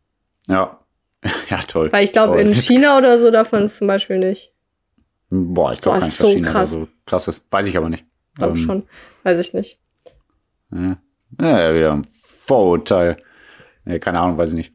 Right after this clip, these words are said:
Speaker 1: Ähm, ja, aber voll krass. Und ich hoffe auch, dass das eine dicke, fette,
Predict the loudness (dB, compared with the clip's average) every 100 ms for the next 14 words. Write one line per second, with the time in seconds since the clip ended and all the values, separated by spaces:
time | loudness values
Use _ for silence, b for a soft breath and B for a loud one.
0 | _ _ -6 -4 -2 -2 -4 -4 0 2
1 | 2 0 -2 -2 -4 -6 -4 -2 0 0
2 | 0 0 -2 -2 -4 -2 -2 -2 -2 0
3 | 0 -2 -2 -2 -4